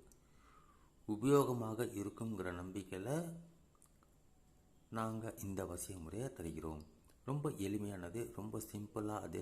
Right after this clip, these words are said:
சமயத்துல குயிக்கா வேலை செய்யக்கூடிய, எந்த ஒரு பக்க விளைவுகளும் ஏற்படுத்தாத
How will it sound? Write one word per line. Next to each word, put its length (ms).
சமயத்துல 340
குயிக்கா 360
வேலை 300
செய்யக்கூடிய, 500
எந்த 320
ஒரு 160
பக்க 300
விளைவுகளும் 680
ஏற்படுத்தாத 680